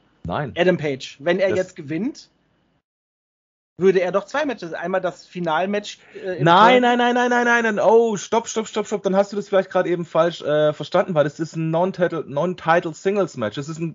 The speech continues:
Speaker 1: kein Owen Hart Match.
Speaker 2: Ah, es ist kein, ah, okay, alles klar. Ähm, trotzdem Adam Page.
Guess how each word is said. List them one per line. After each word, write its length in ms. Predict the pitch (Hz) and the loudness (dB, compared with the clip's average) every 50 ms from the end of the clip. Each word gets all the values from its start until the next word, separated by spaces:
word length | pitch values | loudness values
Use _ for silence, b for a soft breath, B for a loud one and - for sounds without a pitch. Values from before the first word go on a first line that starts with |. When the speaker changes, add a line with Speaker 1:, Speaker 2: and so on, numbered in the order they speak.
| _ _ | _ _
Speaker 1:
kein 280 | - 165 165 180 185 | -2 -2 0 0 0
Owen 280 | - - 160 170 165 160 | -2 -4 -4 -4 -2 0
Hart 220 | 165 170 180 - | 0 0 0 0
Match. 320 | 147 117 104 - - - _ _ _ _ _ _ _ _ _ _ _ _ _ _ _ _ _ _ _ b b b b b b b b b _ | -2 -6 -6 -6 -8 -20 _ _ _ _ _ _ _ _ _ _ _ _ _ _ _ _ _ _ _ b b b b b b b b b _
Speaker 2:
Ah, 640 | - 165 185 185 185 190 185 175 170 165 160 - - _ - | -4 -2 -2 0 0 0 -2 -2 -4 -6 -10 -12 -14 _ -14
es 180 | 190 180 - | -14 -12 -12
ist 140 | 185 175 - | -14 -12 -6
kein, 180 | - 190 190 - | -4 -4 -2 -2
ah, 540 | 175 175 175 - 180 185 185 185 185 151 | -2 0 0 0 0 0 0 -2 -2 -4
okay, 320 | 196 - - 151 139 120 - _ _ _ | -4 -6 -6 -8 -10 -10 -12 _ _ _
alles 260 | - 139 139 131 - _ | -16 -14 -14 -14 -14 _
klar. 220 | - 117 110 - _ _ B B B B B B B B B B B B B B B _ - | -14 -14 -14 -14 _ _ B B B B B B B B B B B B B B B _ -4
Ähm, 1040 | 180 180 185 185 190 185 185 185 185 185 185 190 190 185 185 185 185 180 180 180 - _ _ _ _ _ _ _ - | -2 2 2 4 4 4 4 2 2 2 0 0 0 -2 -4 -6 -8 -10 -10 -12 -16 _ _ _ _ _ _ _ 0
trotzdem 400 | 180 190 185 - - 190 175 165 | 2 2 2 2 0 -2 0 0
Adam 220 | 151 151 151 139 | -2 -4 -6 -6
Page. 340 | 143 139 127 123 - - | -6 -8 -10 -10 -14 -20